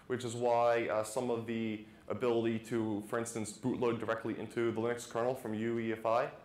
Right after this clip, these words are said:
can't be used here, and you need to use a bootloader that can actually verify the file system for you, because Linux cannot.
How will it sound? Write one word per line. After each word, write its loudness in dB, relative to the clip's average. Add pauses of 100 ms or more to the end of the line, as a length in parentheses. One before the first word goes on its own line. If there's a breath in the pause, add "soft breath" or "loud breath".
(320 loud breath)
can't -4
be -4
used -4
here, 0 (260 loud breath)
and 0
you 2
need 0
to -10
use 0
a -4
bootloader 2
that 0
can -10
actually -4
verify 2
the 0
file 0
system -8 (120)
for 2
you, 2 (560 loud breath)
because 0
Linux -2
cannot. -4